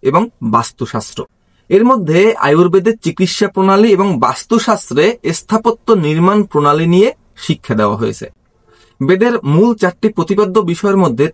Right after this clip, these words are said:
তৃতীয় হচ্ছে সামবেদ। মহর্ষি জৈমিনী এই বেদের অধ্যাপক। এখানে মূলত শাস্ত্রীয় সঙ্গীত শিক্ষা দেওয়া হয়েছে। তিনি তার সাতজন শিষ্যের নামে সাতটি সুর, যথা সা, রে,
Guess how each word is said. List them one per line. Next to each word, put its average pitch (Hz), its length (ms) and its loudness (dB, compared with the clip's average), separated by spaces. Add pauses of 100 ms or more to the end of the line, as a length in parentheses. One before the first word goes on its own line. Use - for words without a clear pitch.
(100)
তৃতীয় 220 340 2
হচ্ছে 190 320 -2 (140)
সামবেদ। 113 540 -4 (440)
মহর্ষি 220 480 2
জৈমিনী 175 520 2 (100)
এই 139 180 2
বেদের 135 260 2
অধ্যাপক। 131 480 0 (500)
এখানে 233 340 2
মূলত 254 340 0 (120)
শাস্ত্রীয় 202 640 0
সঙ্গীত 196 600 2
শিক্ষা - 360 -4
দেওয়া 113 240 0
হয়েছে। 117 260 -4 (760)
তিনি 233 220 4
তার 240 160 -2
সাতজন 160 500 0
শিষ্যের 208 520 0
নামে 170 380 2 (440)
সাতটি 165 400 -2
সুর, 127 340 0
যথা 123 280 -2 (120)
সা, - 320 -2 (320)
রে, 113 440 -2